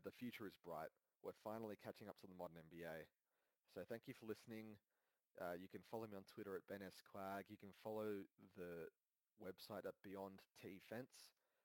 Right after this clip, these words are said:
um, obviously at beyond the, beyond the fence dot com dot A U.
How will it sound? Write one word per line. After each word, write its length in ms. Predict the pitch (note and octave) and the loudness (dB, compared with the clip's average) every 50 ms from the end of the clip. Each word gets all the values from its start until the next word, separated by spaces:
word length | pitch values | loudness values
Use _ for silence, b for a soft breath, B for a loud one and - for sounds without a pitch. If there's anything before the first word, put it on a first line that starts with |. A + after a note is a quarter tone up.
| b b b b b E2 | b b b b b -4
um, 320 | E2+ E2+ E2 E2 E2+ E2 - - | -2 -2 -2 -4 -6 -10 -4 -2
obviously 340 | - F#2+ F2 F#2 - - G2 | 0 0 0 -2 -4 -2 -2
at 80 | F2 - F#2 | -2 -2 -2
beyond 180 | F#2+ F2+ F2+ | -4 -2 -2
the, 80 | F#2 - - _ _ _ _ - | -2 -4 -4 _ _ _ _ -10
beyond 160 | - F#2+ F#2 F#2 | -6 -6 -6 -4
the 80 | - | -4
fence 160 | - F#2+ F#2 | -6 -6 -4
dot 160 | - - - - | -2 -4 -4 -4
com 160 | - G#2 G2 F#2+ | -4 -8 -6 -4
dot 100 | G2+ F2+ | -2 0
A 80 | F#2 F2+ | 0 0
U. 400 | F2+ F2+ F#2+ G#2 A2 A2 G#2+ | -2 -2 0 0 2 2 2